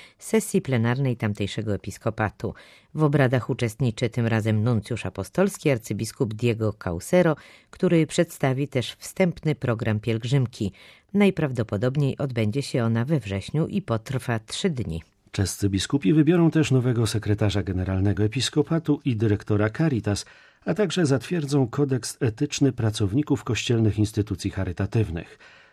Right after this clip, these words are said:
Speaker 2: W związku z przypadającą w dwa tysiące trzynastym roku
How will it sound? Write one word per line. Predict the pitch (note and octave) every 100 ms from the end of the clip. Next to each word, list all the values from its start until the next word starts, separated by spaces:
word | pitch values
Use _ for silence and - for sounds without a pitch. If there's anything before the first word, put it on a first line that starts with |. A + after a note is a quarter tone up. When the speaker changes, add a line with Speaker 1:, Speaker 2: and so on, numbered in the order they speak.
| _
Speaker 2:
W | A2
związku | G2 G#2 F#2+ G#2+
z | G2+
przypadającą | - G#2 G2 F#2+ G2 G#2+ A2 G2
w | E2+
dwa | F2+ A2+
tysiące | B2+ - A2+ A2
trzynastym | G#2 - G2+ B2+ - C3+
roku | G#2+ G2 - A#2 D3+